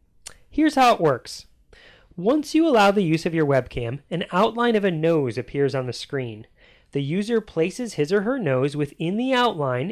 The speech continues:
and selects the start button. Then, bubbles start falling from the top of the screen. As a user, you begin moving your head around to pop as many bubbles as possible with your nose.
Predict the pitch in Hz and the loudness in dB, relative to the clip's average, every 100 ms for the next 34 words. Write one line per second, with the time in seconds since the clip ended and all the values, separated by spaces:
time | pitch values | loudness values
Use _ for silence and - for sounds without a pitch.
0 | 233 233 - 233 147 139 - 185 175 - | -4 -6 -4 -2 0 -2 -6 -10 -8 -2
1 | 202 196 - 131 117 117 117 _ _ - | 2 2 0 -4 -4 -12 -20 _ _ -20
2 | _ 143 185 190 160 - _ _ - 190 | _ -2 2 2 0 -4 _ _ 2 4
3 | 175 143 - - 135 123 - 170 208 226 | 4 2 0 -2 0 -2 -4 0 2 2
4 | 226 208 220 220 202 165 160 175 160 160 | -2 -4 -6 -6 -4 0 0 0 -4 -8
5 | - 147 135 120 113 - _ - - - | -4 -4 -2 -6 -14 -20 _ -20 -20 -20
6 | _ - 151 131 135 247 254 185 220 - | _ -2 0 2 0 0 2 2 0 -2
7 | _ 262 269 254 277 240 220 262 285 269 | _ -4 -2 -2 -2 0 0 0 0 -2
8 | 277 180 214 208 139 123 131 156 202 - | -2 -2 -2 0 0 0 -2 -2 -6 -4
9 | 214 233 226 175 151 160 190 247 208 151 | 0 0 0 -4 -4 -4 -4 -4 -2 0
10 | 156 165 160 170 - 143 135 135 127 139 | 2 2 2 -4 -2 0 0 -2 -4 -2
11 | 135 123 160 180 208 247 196 117 104 - | -4 -4 -4 -2 0 2 2 0 -6 -14